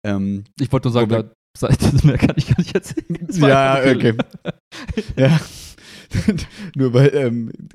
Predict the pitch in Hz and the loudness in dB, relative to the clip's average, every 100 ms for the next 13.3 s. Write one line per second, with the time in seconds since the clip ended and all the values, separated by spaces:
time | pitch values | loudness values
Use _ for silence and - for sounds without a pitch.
0 | - - - 69 69 131 131 160 165 139 | -20 -20 -20 -20 -14 -2 -2 0 -6 -8
1 | - 160 - 143 147 131 120 147 - - | -6 -6 -4 -2 -2 -2 -2 -6 -8 -12
2 | - 104 98 101 110 120 - 143 - 117 | -8 -6 -4 -2 -2 -2 -4 -8 -6 -10
3 | - 143 131 120 117 - - 147 - 135 | -4 -4 -2 -2 -2 -4 -8 -8 -4 -4
4 | 135 127 131 131 127 - 131 - - - | -2 -2 -4 -6 -6 -4 -6 -6 -20 -20
5 | _ _ 120 135 131 - 127 127 127 - | _ _ -4 -2 -6 -2 0 0 -2 -4
6 | 131 143 139 139 123 120 - 113 113 95 | -4 -4 -4 0 0 -2 -4 -2 0 -2
7 | 110 110 120 123 101 98 107 92 87 - | -2 -2 0 0 0 0 -2 -2 -8 -8
8 | 104 98 95 - 95 95 98 98 _ _ | -6 -4 -6 -6 -4 -2 -4 -8 _ _
9 | _ _ _ _ _ 101 117 120 117 - | _ _ _ _ _ -8 0 0 0 -2
10 | 123 127 113 113 104 - 123 117 104 101 | -2 -2 0 -4 -6 -10 -12 -8 -6 -4
11 | 90 _ _ _ _ - 104 98 92 85 | -8 _ _ _ _ -12 -8 -6 -8 -6
12 | 131 - 113 127 117 113 - 110 120 113 | -10 -8 -4 -2 -2 -6 -12 -4 -4 -2
13 | 120 127 | -6 -10